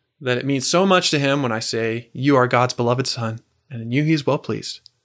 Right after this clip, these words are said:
And then in the next email to me, his one question was, "Are you hairy?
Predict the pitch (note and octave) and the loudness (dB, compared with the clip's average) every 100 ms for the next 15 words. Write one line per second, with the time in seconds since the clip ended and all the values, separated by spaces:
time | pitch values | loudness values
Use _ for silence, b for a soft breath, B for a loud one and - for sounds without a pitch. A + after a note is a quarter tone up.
0 | _ _ _ _ _ _ _ - C3 B2+ | _ _ _ _ _ _ _ -8 -2 2
1 | C#3 D3 C#3 B2+ A3+ D4+ C#3 B2+ A#2+ - | 4 4 2 2 0 0 2 2 0 0
2 | A#2+ A#2 C#3 G3 _ _ _ - C3 B2 | -2 0 -2 -4 _ _ _ -8 -4 0
3 | C#3 C3+ D3+ G#3+ - B2+ C3 A2 A2 A2 | 2 2 0 0 2 0 0 0 0 0
4 | B2 - - _ _ _ _ _ _ _ | -2 -6 -12 _ _ _ _ _ _ _
5 | _ _ - B2 D3 F3+ C3 A#2+ D3 C#4+ | _ _ -6 -2 2 2 4 4 4 0
6 | D#4+ | -6